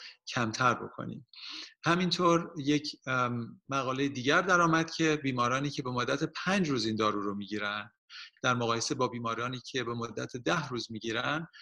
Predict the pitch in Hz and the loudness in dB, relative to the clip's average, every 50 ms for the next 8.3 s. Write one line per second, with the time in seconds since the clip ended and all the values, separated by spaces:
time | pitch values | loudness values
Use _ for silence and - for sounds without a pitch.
0 | - - - _ - - - 123 - - 127 110 135 135 147 143 - - 160 151 | -20 -20 -20 _ -8 -6 -6 -6 -6 -8 -6 -4 -4 -4 -4 -4 -4 -6 -4 -4
1 | 147 - 131 120 117 - - - 139 143 151 143 - - 151 139 143 143 147 _ | -4 -4 -6 -6 -6 -8 -8 -8 -6 -6 -6 -6 -8 -8 -6 -6 -6 -8 -10 _
2 | - - 131 120 127 131 131 127 120 120 123 117 117 117 107 120 113 107 - - | -8 -8 -6 -4 -4 -4 -4 -4 -6 -6 -6 -4 -4 -4 -2 -4 -4 -6 -8 -12
3 | - - - - _ - - - - - - 185 190 185 170 160 151 147 135 135 | -12 -12 -14 -14 _ -20 -20 -18 -10 -6 -4 -2 0 0 0 2 2 2 2 4
4 | 139 143 143 139 - 147 143 143 139 131 123 120 113 123 135 143 131 123 117 113 | 2 2 0 0 0 0 0 0 2 2 2 2 2 2 2 2 2 2 2 2
5 | 113 - - - 113 110 110 113 113 110 113 113 110 - 123 123 123 117 - - | 2 0 -2 -2 -4 -4 -4 -4 -6 -6 -4 -4 -6 -6 -8 -8 -8 -8 -10 -12
6 | - 160 170 160 156 135 - - 117 110 113 110 - - 110 110 107 107 110 110 | -6 -4 -2 -2 -2 -2 -4 -4 -4 -4 -4 -6 -8 -10 -10 -10 -8 -8 -8 -6
7 | - - - 110 107 107 - - - - _ _ - 127 123 120 120 - - - | -6 -6 -6 -6 -8 -8 -12 -16 -20 -20 _ _ -10 -8 -6 -4 -2 -2 -2 -2
8 | - 135 131 131 - | -2 -4 -4 -4 -6